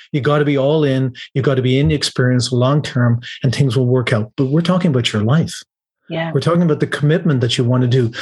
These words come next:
Speaker 1: Like, if somebody wants to start a business and they say, "Well, I wanna b-, build a business because I'm gonna exit in two years and have a lot of money." I say, "You're doing the wrong business. The business you need to do is the business you wanna do forever."
Speaker 2: Right.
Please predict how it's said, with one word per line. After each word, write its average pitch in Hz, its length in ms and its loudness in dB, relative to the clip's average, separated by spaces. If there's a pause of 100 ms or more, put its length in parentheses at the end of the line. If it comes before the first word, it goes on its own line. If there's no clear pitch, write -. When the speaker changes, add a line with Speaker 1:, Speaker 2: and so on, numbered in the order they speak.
(120)
Speaker 1:
Like, 147 120 2
if 147 80 0
somebody 202 280 0
wants 170 180 0
to 156 60 -2
start 143 260 0
a 120 60 0
business 123 520 0 (300)
and 139 100 2
they 127 60 2
say, 135 220 0
"Well, 131 320 0
I 143 60 0
wanna 147 240 0
b-, - 200 -2
build 131 220 0
a 127 40 -2
business 135 360 0
because 127 260 0
I'm 131 100 2
gonna 131 160 2
exit 135 320 0
in 127 60 2
two 139 160 0
years 123 320 2
and 127 80 2
have 123 80 2
a 120 40 2
lot 120 200 2
of 123 60 2
money." 127 260 2 (800)
I 147 80 0
say, 165 180 0
"You're 151 100 2
doing 170 180 0
the 147 80 2
wrong 135 260 2
business. 123 400 0
The - 80 -4
business 170 380 2
you 156 80 2
need 170 160 2
to 151 80 0
do 127 180 2
is 117 80 0
the 120 80 -2
business 131 380 0
you 131 40 2
wanna 120 260 2
do 120 180 0
forever." 120 960 0 (200)
Speaker 2:
Right. 160 640 -2